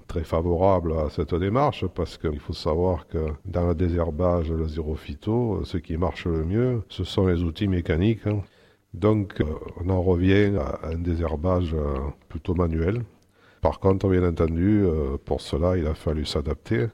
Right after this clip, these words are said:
S'adapter, ça veut dire que nous avons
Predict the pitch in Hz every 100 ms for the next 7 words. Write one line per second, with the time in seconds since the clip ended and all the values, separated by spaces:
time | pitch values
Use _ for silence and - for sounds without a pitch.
0 | _ - 82 80 78 - 104 - 85 80
1 | 85 98 107 87 76 - 73 73 - _
2 | - _ - 85 80 80 87